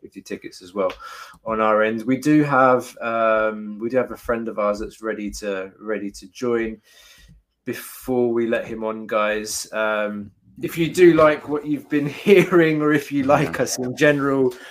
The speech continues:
Speaker 1: like, don't forget to hit that like button on, uh, on your screens. It really helps us keep growing, uh, getting this episode out to more Olympiacos fans. Um, we're trying to connect Olympiacos fans from all over the world.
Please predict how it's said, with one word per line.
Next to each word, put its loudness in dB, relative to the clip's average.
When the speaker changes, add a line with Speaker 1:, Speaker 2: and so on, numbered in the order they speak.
Speaker 1:
like, -2
don't -2
forget -8
to -12
hit -6
that -4
like -4
button -6
on, -12
uh, -10
on -6
your -4
screens. -4
It -12
really -6
helps -10
us -6
keep -12
growing, 0
uh, -12
getting -10
this -14
episode -16
out -4
to -20
more -12
Olympiacos -14
fans. -10
Um, -8
we're -20
trying -12
to -14
connect -14
Olympiacos -10
fans -12
from -20
all -6
over -4
the -12
world. -2